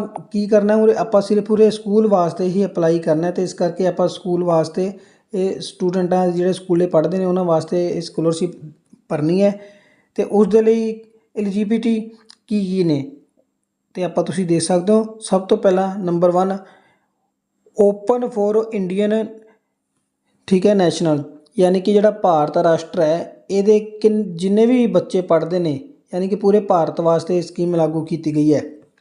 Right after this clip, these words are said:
ਉਸ ਤੋਂ ਬਾਅਦ applicant must be studying in class ninth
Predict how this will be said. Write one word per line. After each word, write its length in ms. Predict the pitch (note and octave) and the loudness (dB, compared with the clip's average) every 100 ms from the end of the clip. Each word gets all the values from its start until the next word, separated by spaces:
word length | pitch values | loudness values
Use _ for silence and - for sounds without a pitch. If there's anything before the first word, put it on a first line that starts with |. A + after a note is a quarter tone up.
| _ _ _ _ | _ _ _ _
ਉਸ 160 | F3+ F3+ | -6 0
ਤੋਂ 140 | A3+ | 4
ਬਾਅਦ 220 | A3 A3 A3 - - - - - _ G#3 | 4 4 2 -4 -16 -20 -20 -20 _ -2
applicant 480 | G3+ A#3 A#3 A#3 A3+ | 2 2 2 2 2
must 300 | F#3+ F3+ A3 | 0 0 -2
be 100 | G3+ | -2
studying 440 | G#3+ F#3+ E3+ F#3+ G3 F3+ | 0 2 2 2 0 0
in 120 | F#3+ | 0
class 640 | F#3 E3+ E3 E3+ F#3+ F3+ E3 - _ _ - | 0 2 4 2 0 -2 -2 -8 _ _ -4
ninth 460 | F3 E3+ F#3 A3 | 2 2 4 2